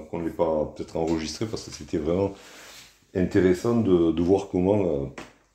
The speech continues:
euh, il y avait des, des choses qui concordaient, et dans les écrits égyptiens, et dans les monuments,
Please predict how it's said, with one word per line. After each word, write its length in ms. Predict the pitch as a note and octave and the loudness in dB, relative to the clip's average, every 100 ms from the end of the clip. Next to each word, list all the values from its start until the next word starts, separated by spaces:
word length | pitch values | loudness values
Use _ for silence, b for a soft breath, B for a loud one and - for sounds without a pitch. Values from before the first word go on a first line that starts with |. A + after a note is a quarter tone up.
| - - - - | -20 -18 -18 -6
euh, 40 | E2 | -2
il 60 | D#2 | 0
y 40 | |
avait 160 | D#2 D2+ | 2 2
des, 160 | D#2 | 2
des 140 | D2+ D#2 | 2 2
choses 180 | G#2+ | 0
qui 140 | - - | -2 -4
concordaient, 560 | G#2 G2+ F#2 F#2 A2 - B B B E2 - - | -2 0 2 2 0 -2 B B B -6 -4 2
et 100 | G2+ | 4
dans 160 | F#2 | 6
les 160 | F2 E2 | 4 0
écrits 240 | F2 F#2+ | -2 0
égyptiens, 460 | E2 D#2+ D2+ - G#2 | 0 -4 -4 0 2
et 80 | F#2+ | 4
dans 180 | F2+ E2 | 4 4
les 80 | |
monuments, 640 | E2 E2+ E2+ F2 G2 G#2+ | 0 -2 -2 0 0 0